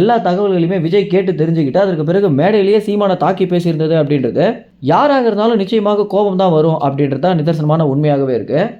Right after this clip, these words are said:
இதற்கு அடுத்தபடியாக நாம் தமிழர் கட்சியுடைய முக்கிய நிர்வாகிகளும் ஒரு சில தமிழ் தேசிய ஆதரவாளர்களும் பாத்தீங்கன்னா சீமானுக்கு நிறைய ஆலோசனை வழங்கி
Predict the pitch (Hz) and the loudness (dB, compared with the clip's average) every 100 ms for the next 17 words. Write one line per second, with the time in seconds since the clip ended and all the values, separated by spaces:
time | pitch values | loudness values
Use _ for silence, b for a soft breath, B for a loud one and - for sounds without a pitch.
0 | - - 233 311 247 208 262 220 202 180 | -8 -2 0 2 2 2 0 0 2 2
1 | 170 185 208 254 233 214 196 190 170 165 | 2 2 2 2 0 0 0 0 0 2
2 | 170 208 294 220 185 185 160 143 185 190 | 0 0 0 2 2 0 0 0 0 0
3 | 180 175 156 170 262 233 208 165 160 180 | 0 -2 -2 0 2 0 2 2 2 0
4 | 160 151 143 151 147 139 131 160 180 226 | 0 0 0 0 0 0 -2 -2 -2 -2
5 | 220 160 175 143 151 190 139 190 180 165 | 0 0 0 0 0 2 2 0 0 -2
6 | 131 120 104 | 0 0 0